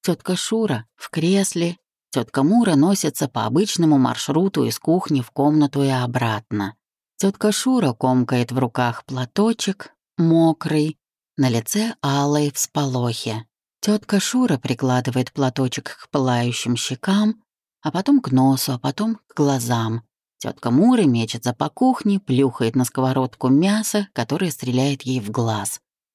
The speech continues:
Тётка Мура бежит к раковине, долго трёт. Татьяна переворачивает мясо. «Детонька!» — говорит тётка Шура глубоким басом и протягивает к Рине брёвнышко руки, чтобы погладить её по голове.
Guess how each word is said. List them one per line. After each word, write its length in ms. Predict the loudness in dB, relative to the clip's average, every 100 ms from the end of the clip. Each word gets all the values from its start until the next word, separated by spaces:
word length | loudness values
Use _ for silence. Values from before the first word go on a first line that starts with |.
| _ _
Тётка 320 | -10 -8 -2 0
Мура 360 | 4 4 2
бежит 400 | -2 -4 -4 -6
к 60 | -4
раковине, 680 | -2 0 0 0 2 0 -2 _ -10
долго 360 | -4 -2 -2
трёт. 460 | -2 0 2 0 -4 _ _ _ _ _ -14
Татьяна 480 | -10 -4 -2 -2 -2
переворачивает 840 | -2 -2 -2 -2 -4 -4 -6 -4
мясо. 560 | -2 -2 -4 -6 -8 -12 _ _ _ _
«Детонька!» — 920 | 0 2 2 0 -2 0 2 2 -2 -4 _ _ -4
говорит 420 | -2 -2 -4 -6
тётка 320 | -6 -6 -4
Шура 360 | -4 -2 -4 -2
глубоким 640 | 0 0 0 0 2 2
басом 420 | 2 0 0 0 0
и 40 |
протягивает 760 | 0 -4 -2 0 2 2 0
к 80 | 0
Рине 380 | 0 4 4 2 -2 _
брёвнышко 720 | 0 2 4 4 2 0 -2
руки, 500 | -2 -2 -2 -2 -4 _ -10
чтобы 280 | -6 -4
погладить 580 | -2 0 2 2 0 0
её 200 | 2 0
по 140 | 0 -2
голове. 600 | 0 0 0 0 -2